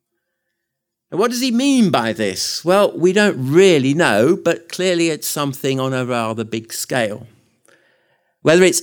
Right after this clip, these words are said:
every single Jew being saved, we don't know, but it's clearly something big for him to say, "All Israel will be saved." As it is written,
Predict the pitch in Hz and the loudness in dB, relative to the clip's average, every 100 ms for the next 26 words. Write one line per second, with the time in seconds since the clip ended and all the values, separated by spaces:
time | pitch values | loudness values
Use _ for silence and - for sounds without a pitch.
0 | 139 156 160 147 151 - 156 147 143 131 | 0 2 2 2 2 2 -2 0 -2 -2
1 | 151 196 196 170 165 143 160 156 143 147 | 2 2 2 -4 -6 -6 -4 -6 -6 -8
2 | 139 139 127 135 143 170 254 320 - 160 | -6 -6 -8 -8 -6 -4 -4 -8 -6 -4
3 | 202 - 147 - - 160 156 143 135 - | -4 -6 -10 -10 -12 -6 -4 -2 -4 -8
4 | - 139 127 123 117 110 - 123 107 - | -8 -8 -6 -6 -6 -6 -2 0 -2 -8
5 | - 110 110 113 107 - 110 104 - _ | -12 -8 -8 -8 -10 -6 -6 -6 -10 _
6 | _ _ _ _ 143 147 139 123 113 - | _ _ _ _ 0 2 2 0 -4 -12
7 | _ _ _ 127 117 - 113 104 104 104 | _ _ _ -6 -6 -6 -6 -6 -8 -12
8 | - _ _ _ _ - 113 104 98 - | -20 _ _ _ _ -14 -8 -8 -8 -18
9 | - 98 101 - 135 135 _ - - _ | -14 -12 -12 -14 -20 -20 _ -20 -20 _
10 | _ _ _ _ _ _ _ _ _ _ | _ _ _ _ _ _ _ _ _ _
11 | _ _ _ _ _ _ _ _ _ _ | _ _ _ _ _ _ _ _ _ _
12 | 147 202 226 202 196 185 165 135 131 - | -2 0 -2 -2 -4 -4 -4 -6 -6 -10
13 | 92 | -14